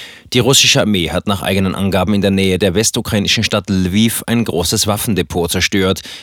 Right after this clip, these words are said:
in dem aus dem Westen gelieferte Waffen gelagert worden sein sollen. Russische Flugzeuge hätten am Montagmorgen einen Angriff auf ein Logistikzentrum der ukrainischen Streitkräfte ausgeführt,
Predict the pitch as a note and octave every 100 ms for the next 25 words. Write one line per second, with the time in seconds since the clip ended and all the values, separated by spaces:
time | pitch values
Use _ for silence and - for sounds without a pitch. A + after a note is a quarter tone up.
0 | - - G2 F2+ - G#2 F#2+ A2+ A2+ G2
1 | A2 G#2 G#2 F#2 - - D#2+ C#2+ C#2+ D#2+
2 | D#2+ E2+ E2 E2 D#2+ D2+ D2 - _ F2
3 | B2 - C3+ B2 C3 - F#2+ F#2 F2 E2+
4 | A2+ F#2+ G2 A2+ G2+ E2 F#2 F2+ E2+ F2
5 | F2 G2 G2 F#2 F2 - G2+ - G#2+ F#2+
6 | A2 - A2 - D2+ C#2+ C#2+ D#2 - -
7 | F2+ F#2 - F#2 - E2+ - E2+ - -
8 | G2 - - G2+ G2